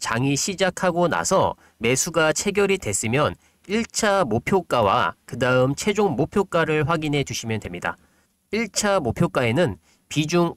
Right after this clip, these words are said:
오십 퍼센트를 걸어 두시고요. 최종 목표가에 남은 비중 오십 퍼센트를 걸어 두시면 됩니다.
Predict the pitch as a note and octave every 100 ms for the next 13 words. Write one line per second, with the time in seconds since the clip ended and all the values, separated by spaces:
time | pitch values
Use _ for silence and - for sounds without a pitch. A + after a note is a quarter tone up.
0 | - B2 D3+ A#3+ G3 G3+ F3+ F3+ F3 E3+
1 | D3 D3 C#3+ - G#2+ A2 G2 B2 B2+ G#2
2 | C#3 A#2 - _ _ - G#3 G3+ F#3+ A2
3 | A2+ G3 - B2 C3 G#2+ - _ - A#2+
4 | C3+ D#3+ D#3 D#3 C#3+ C#3+ - A2 C3 A3
5 | G#3+ G3 F3+ F3 E3 D3+ C3+ C3 - G#2
6 | A2 G#2 A2+ A2+ A2 G#2+ G2 G#2 F2 A#2